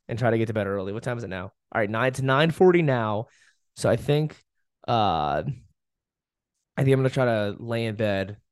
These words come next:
around ten o'clock, and maybe I'll fall asleep at ten thirty. Should be good. So, but anyways, guys, I'm out.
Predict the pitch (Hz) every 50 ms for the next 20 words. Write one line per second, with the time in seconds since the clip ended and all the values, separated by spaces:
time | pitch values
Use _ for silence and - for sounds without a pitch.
0 | - - 113 113 101 101 101 - 123 104 110 - 98 92 - 131 _ - _ _
1 | _ _ _ _ _ _ _ _ _ _ _ _ _ _ _ _ _ - 95 95
2 | 95 95 90 104 - - - - - - - - - - - - - - - _
3 | _ _ _ _ _ _ - - - - - - 110 - - - - _ _ _
4 | _ _ _ _ _ _ _ _ _ _ _ _ _ _ - - - 87 76 -
5 | 117 - - 175 190 190 180 160 160 143 131 - - _ _ _ _ _ _ _
6 | _ _ _ _ - - 160 165 156 147 143 - - 147